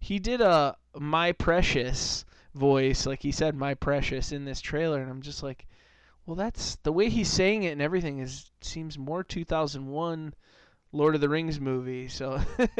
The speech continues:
<laughs> are we going out of the nineties now? Like, <laughs>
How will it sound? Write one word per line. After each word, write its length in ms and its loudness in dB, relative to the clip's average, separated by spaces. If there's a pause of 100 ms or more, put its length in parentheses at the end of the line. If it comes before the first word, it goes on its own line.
(100)
<laughs> 520 -8
are 80 -4
we 80 0
going 240 -2
out 100 0
of 80 -2
the 60 -6
nineties 560 -4
now? 400 -6
Like, 420 -6
<laughs> 40 -20